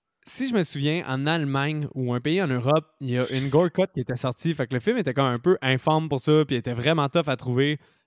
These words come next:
Mais quand Vinegar Syndrome l'a sorti pour l'Amérique du Nord, c'est devenu vraiment plus accessible. Je sais pas si le cult,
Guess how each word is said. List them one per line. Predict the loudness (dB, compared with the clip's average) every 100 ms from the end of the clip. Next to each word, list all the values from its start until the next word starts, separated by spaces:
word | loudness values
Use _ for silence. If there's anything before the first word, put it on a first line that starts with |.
| -8
Mais | -2
quand | 0
Vinegar | 0 2 0 0
Syndrome | -2 0 0
l'a | -2
sorti | -4 -8 -2 -2 0
pour | -2 -4
l'Amérique | -4 -4 -6 -8
du | -4
Nord, | -2 -2
c'est | -4
devenu | -6 -6 -6
vraiment | -4 -4
plus | -2 -2 -2
accessible. | -6 -6 -2 2 2 0 -8 _ _ _ _ _
Je | -2 -2
sais | 0 -2
pas | 0 -4
si | -2 -8
le |
cult, | -4 -4